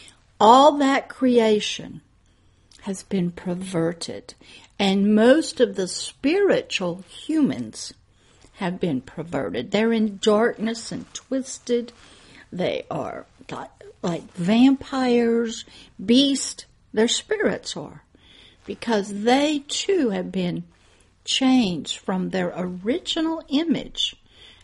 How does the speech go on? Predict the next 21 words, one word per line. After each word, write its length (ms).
and 220
likeness 560
to 300
the 300
image 440
and 180
likeness 540
of 260
Satan, 840
the 180
adversary 880
of 160
God, 360
who's 240
a 80
perverted, 960
evil 680
beast 580
of 160
a 60
creature. 640